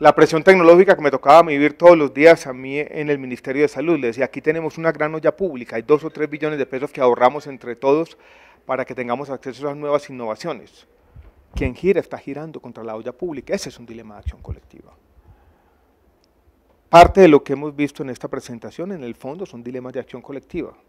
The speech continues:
Y yo quiero entender los O D S como una invitación a que la humanidad y todos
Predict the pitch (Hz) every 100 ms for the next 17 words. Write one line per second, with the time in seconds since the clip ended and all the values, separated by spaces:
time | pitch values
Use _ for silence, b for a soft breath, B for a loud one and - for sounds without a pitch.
0 | _ _ b b b b b _ _ -
1 | 139 135 147 156 147 127 127 143 156 151
2 | 151 143 143 - - 147 139 151 160 202
3 | _ - 147 156 143 117 - 131 110 160
4 | _ _ _ _ _ _ _ _ _ _
5 | 117 - - 127 117 117 107 _ _ 123
6 | 120 117 117 120 117 147 170 170 170 190
7 | - -